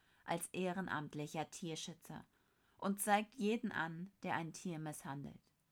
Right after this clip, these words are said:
Dang, jetzt hat Robert eine Persönlichkeit.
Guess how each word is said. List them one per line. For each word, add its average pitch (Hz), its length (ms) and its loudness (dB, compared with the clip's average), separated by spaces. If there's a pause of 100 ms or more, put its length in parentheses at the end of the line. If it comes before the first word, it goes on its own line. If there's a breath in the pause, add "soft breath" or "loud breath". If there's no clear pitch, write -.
(680)
Dang, 170 400 0 (500)
jetzt 196 520 2 (120)
hat 170 220 0
Robert 170 560 0
eine 151 260 0
Persönlichkeit. 160 960 -6